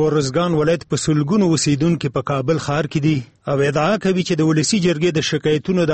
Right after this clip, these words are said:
اورېدو د کمیسیون رئیس عبید الله بارګزي د دوی شاوخوا زر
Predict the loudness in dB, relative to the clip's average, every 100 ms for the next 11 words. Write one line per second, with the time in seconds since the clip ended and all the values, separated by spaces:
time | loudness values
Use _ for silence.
0 | 0 2 2 2 2 0 0 0 0 0
1 | 2 2 0 -2 -8 -16 -8 -4 0 0
2 | 2 2 0 0 0 0 0 0 0 2
3 | 2 2 2 0 -2 0 0 0 0 0